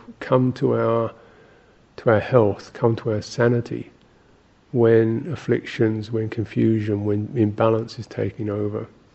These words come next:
You just kind of come back into your, into what you've normed, normalized. This is why these two are called the guardians of the world. If the world actually operated on this basis, you'd have a very steady world. You know, you've got seven billion human beings tuning in to the good.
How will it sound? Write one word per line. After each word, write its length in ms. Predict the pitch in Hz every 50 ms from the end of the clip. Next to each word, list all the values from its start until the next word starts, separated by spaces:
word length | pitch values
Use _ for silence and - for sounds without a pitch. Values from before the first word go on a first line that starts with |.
| _ _
You 80 | 127 117
just 180 | 113 107 - -
kind 160 | - 117 110
of 100 | 104 -
come 220 | - - 117 110 107
back 300 | 107 107 101 - - 113
into 300 | 104 104 104 - - 107
your, 260 | 101 104 101 104 - - - _ _ _ _ _ _ _ _ _ _ _ _
into 320 | 123 110 107 107 - 107 101
what 240 | 104 107 113 113
you've 140 | 110 101 92
normed, 760 | 104 107 110 107 110 110 107 104 104 110 117 - - - - - - - _ _
normalized. 680 | 120 113 107 110 113 110 107 107 110 110 113 110 107
This 100 | 160 151
is 40 | 151
why 140 | 165 160 147
these 160 | 143 139 131
two 140 | - - 135
are 40 | 127
called 180 | - 135 120
the 60 | 113 110
guardians 600 | - - 123 120 127 123 123 123 120 110 107 101
of 60 | 110 104
the 80 | 110
world. 300 | 107 110 110 110 107 110
If 80 | 110 -
the 80 | 139
world 320 | 123 131 160 170 165 151 147
actually 280 | 139 131 - - 127
operated 640 | 123 131 135 135 - 135 127 117 110 - - 127 117
on 200 | 113 110 113 113
this 160 | 127 135 131
basis, 840 | - - - - 127 143 147 131 - - 120 117 - - - - - _ - - - - _ - - _ _ _ _
you'd 120 | 123 117 110
have 80 | 117
a 60 | 113
very 400 | 107 110 123 123 120 120 117 117
steady 640 | 113 - - - - 120 113 101 110 107 107 107 104 - - - - _ _ _ _ _ _ _ _ _ _
world. 400 | 156 117 113 110 107 101 101 104
You 100 | 117 110
know, 60 | 101
you've 160 | 101 110 113 117
got 160 | 123 113 -
seven 480 | - - - 139 120 110 113 110 107
billion 360 | 101 - 117 117 113 113 107 107
human 300 | 107 110 110 104 101 101
beings 440 | 104 110 110 104 104 107 - - -
tuning 540 | - - - 117 117 113 107 107 104 104 110
in 200 | 107 104 104 104
to 140 | 101 - 107
the 120 | 101 101 101
good. 400 | 101 120 123 110 101 98 -